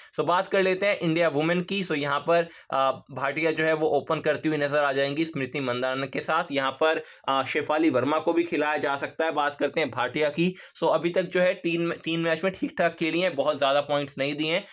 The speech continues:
लेकिन जो, अ, लास्ट से लास्ट मैच हुआ था उसमें काफ़ी अटैकिंग क्रिकेट खेल रही थी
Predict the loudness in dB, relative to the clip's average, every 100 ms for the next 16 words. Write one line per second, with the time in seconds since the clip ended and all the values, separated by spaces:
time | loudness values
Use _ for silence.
0 | -6 -4 0 2 4 4 4 4 2 2
1 | 0 0 0 2 0 0 -4 -2 0 2
2 | 4 2 0 -2 0 0 0 2 0 0
3 | -4 -4 -4 -4 -2 0 0 0 0 -2